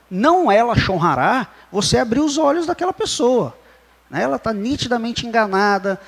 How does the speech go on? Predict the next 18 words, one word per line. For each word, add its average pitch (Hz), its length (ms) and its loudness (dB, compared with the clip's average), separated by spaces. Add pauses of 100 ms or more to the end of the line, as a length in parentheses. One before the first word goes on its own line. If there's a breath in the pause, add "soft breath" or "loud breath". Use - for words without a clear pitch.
(120 loud breath)
a - 60 -20
pessoa, 202 680 0
é, 202 200 2
tá 202 260 2
escondendo, 196 880 0 (280 soft breath)
tá 208 160 -2
cheia 220 420 2
de 208 80 -2
falsidade. 196 1000 0 (220 loud breath)
É 175 240 0
obrigação 190 1000 -2
falar 185 840 -4
pra 190 160 0
livrar 226 440 0
aquela 214 340 -4
pessoa 208 680 -2
do 185 140 -8
dano. 170 440 0